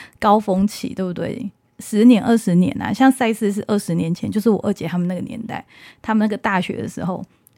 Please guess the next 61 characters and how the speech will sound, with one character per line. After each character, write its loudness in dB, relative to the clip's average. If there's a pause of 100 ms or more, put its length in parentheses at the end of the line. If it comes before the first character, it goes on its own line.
诶， 0
不 -6
对 4
哦， 4
那 10
是 6
十 2
年 8
前 4
诶， -6
那 2
真 8
的 10
是 -
十 -2
年 2
前， -2
对， -6 (640)
就 -6
是 -4
十 -4
年 4
前 0 (240)
他 -2
们 6
的 2
十， -4 (960)
不 6
对， 0
不 -2
对， -4 (680)
他 2
们 4
的 2
大 2
学 -2
的 -4
时 -6
候， -2 (540)
<laughs> -2
就 -4
是 -6
比 -2
我 2
早 -4
十 -6
年 -4
啊。 -14 (400)
对， -4 (240)
哎， -2
好， -2
好， -2
算 0
算， -2
时 -8
间 -2
已 -4
经 -4
不 -8
重 -4
要。 -6